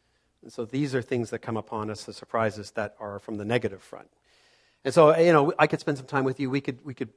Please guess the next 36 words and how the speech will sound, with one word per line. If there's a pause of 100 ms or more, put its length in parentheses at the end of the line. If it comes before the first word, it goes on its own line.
just
come
up
with
a
whole
list (300)
of
examples
of
what
we
might
find
ourselves
being
surprised
to (180)
that
came
out
of
left
field. (260)
Probably
one
of
the
most
significant
ones
would
be (320)
getting
a
diagnosis,